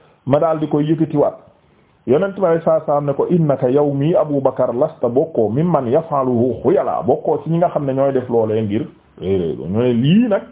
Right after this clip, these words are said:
lii la lay wax, voilà. Mooy lii,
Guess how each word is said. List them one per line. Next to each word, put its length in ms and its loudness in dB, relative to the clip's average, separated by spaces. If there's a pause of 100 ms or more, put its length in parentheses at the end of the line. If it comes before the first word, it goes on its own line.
lii 180 0
la 100 2
lay 120 2
wax, 140 -2 (460)
voilà. 300 0 (1800)
Mooy 240 0
lii, 280 4